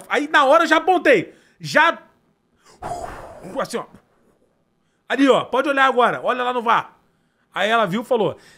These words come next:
"Dá pra melhorar." Falei, "Dá pra melhorar." De novo. E eu imagino as pessoas ouvindo lá de fora, tipo assim, "Caralho, esse gordo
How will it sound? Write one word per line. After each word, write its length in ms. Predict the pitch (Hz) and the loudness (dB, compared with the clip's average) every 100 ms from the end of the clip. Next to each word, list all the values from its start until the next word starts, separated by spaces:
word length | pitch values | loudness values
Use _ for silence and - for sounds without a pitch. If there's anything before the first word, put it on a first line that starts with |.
| - | -6
"Dá 200 | 147 269 | 0 2
pra 120 | 285 | 2
melhorar." 500 | 302 330 311 233 180 | 2 4 4 4 2
Falei, 300 | - 170 156 | -6 -8 -8
"Dá 260 | 127 202 269 | 2 2 2
pra 80 | |
melhorar." 440 | 285 285 277 226 165 | 0 0 2 0 -2
De 180 | 147 269 | -4 -2
novo. 440 | 262 254 160 117 _ _ _ _ _ _ _ _ _ _ _ _ _ | 4 2 2 -12 _ _ _ _ _ _ _ _ _ _ _ _ _
E 60 | |
eu 80 | 226 | -2
imagino 340 | 311 294 185 277 | 0 -2 -4 -8
as 80 | 302 | -8
pessoas 340 | 277 - 262 | -8 -6 -6
ouvindo 300 | 247 202 262 | -6 -8 -6
lá 80 | 254 | -8
de 80 | 226 | -8
fora, 260 | - 240 | -8 -8
tipo 140 | 254 - | -8 -16
assim, 200 | - 185 | -18 -18
"Caralho, 520 | - 196 180 208 202 | -16 -12 -10 -8 -8
esse 180 | 202 220 | -8 -10
gordo 480 | 170 190 220 233 | -2 -2 -2 -6